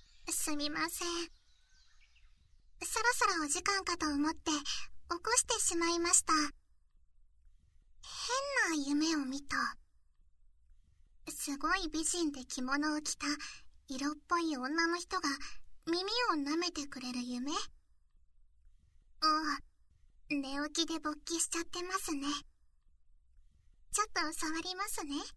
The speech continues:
す、すごい。大きいし、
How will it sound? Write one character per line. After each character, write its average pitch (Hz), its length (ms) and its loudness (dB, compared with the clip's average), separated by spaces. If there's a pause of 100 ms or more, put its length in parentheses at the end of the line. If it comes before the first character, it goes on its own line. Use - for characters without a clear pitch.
(2250)
す、 - 180 2 (880)
す - 160 0 (120)
ご 453 80 4 (280)
い。 - 20 -8 (1800)
大 - 20 -8
き 370 220 -2
い 359 40 4
し、 - 140 6